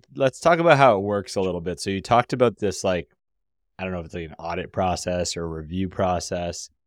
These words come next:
You come in, you get that. Um, then I get a,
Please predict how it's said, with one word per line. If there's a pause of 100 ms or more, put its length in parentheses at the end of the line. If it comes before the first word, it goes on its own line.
(220)
You
come
in,
you
get
that. (920)
Um, (100)
then
I
get
a,